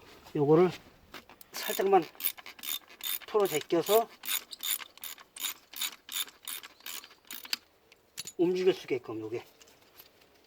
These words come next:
예? 끼워내고. 아이고. 아이고, 씨. 이거 뭐야?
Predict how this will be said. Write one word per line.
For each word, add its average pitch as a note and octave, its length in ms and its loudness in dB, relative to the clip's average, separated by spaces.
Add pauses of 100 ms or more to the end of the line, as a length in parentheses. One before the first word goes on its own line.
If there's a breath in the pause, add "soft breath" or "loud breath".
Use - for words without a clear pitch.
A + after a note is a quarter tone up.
(1040)
예? D3 140 -4 (1400)
끼워내고. D3+ 500 -4 (2750)
아이고. - 360 -10 (2750)
아이고, - 320 -14
씨. - 280 -18 (4000)
이거 E3+ 180 -4
뭐야? F3+ 240 -4